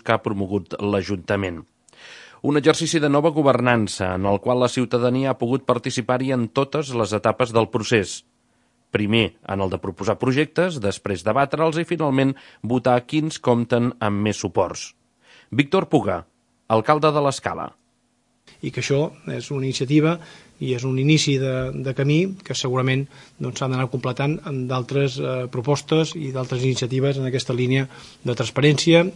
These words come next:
Speaker 2: i posar, posar-nos al servei de la ciutadania més enllà dels, de les votacions que fem, que, doncs, eh, cada quatre anys, doncs, també, doncs, que puguin decidir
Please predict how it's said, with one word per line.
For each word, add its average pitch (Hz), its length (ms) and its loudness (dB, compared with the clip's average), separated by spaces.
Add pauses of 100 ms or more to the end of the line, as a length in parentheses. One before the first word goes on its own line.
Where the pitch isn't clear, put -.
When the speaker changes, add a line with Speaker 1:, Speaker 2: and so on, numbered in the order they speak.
(100)
Speaker 2:
i 135 160 -4
posar, 127 640 0
posar-nos 127 380 -2
al 117 80 -2
servei 120 320 0 (480)
de 135 80 0
la 123 100 2
ciutadania 131 480 4
més 139 200 6
enllà 135 200 4
dels, 127 240 -2
de 135 140 -2
les 117 100 -2
votacions 131 480 4
que 131 80 -2
fem, 135 240 6 (240)
que, - 140 -4 (240)
doncs, 135 240 -6
eh, 131 160 -2
cada 135 180 2
quatre 139 240 4
anys, 156 220 0 (320)
doncs, 135 180 -4
també, 131 320 2 (460)
doncs, 135 180 -4
que 123 80 0
puguin 131 280 4
decidir 131 360 2